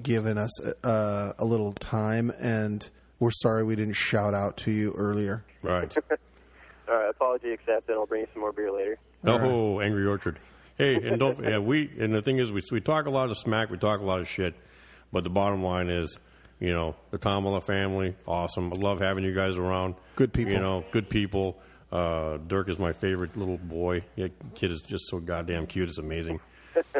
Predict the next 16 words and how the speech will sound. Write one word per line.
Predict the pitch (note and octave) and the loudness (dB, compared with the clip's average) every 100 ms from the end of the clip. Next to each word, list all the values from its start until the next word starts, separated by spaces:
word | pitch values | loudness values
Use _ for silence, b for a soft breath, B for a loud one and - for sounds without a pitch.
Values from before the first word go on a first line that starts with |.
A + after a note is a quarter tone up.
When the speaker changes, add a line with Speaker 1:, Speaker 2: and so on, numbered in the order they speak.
| - - | -4 -2
Speaker 2:
And, | F2+ F2+ E2+ | 0 0 0
uh, | E2+ | 2
Speaker 3:
Appreciate | E2 E2 A2 - | 0 0 -2 0
that. | A2 | 0
Speaker 2:
fun | A2 | 2
to | G2+ | 2
hang | G2 F#2+ | 2 0
out | F2 | 0
with. | D#2+ D#2 | -2 -6
So | - F#2 F2+ E2+ F#2 | -2 0 0 -4 -8
thanks | - B2 - | -2 -2 0
for, | A#2 G#2+ G#2 | 0 2 2
uh, | G2+ F#2+ F2+ | 2 0 -2
brightening | F2+ G2+ G#2+ A#2 A2 G#2+ | -6 2 4 4 2 0
up | G#2+ G#2+ | 0 0
our | G2 F#2 F#2 E2+ | 0 2 0 -4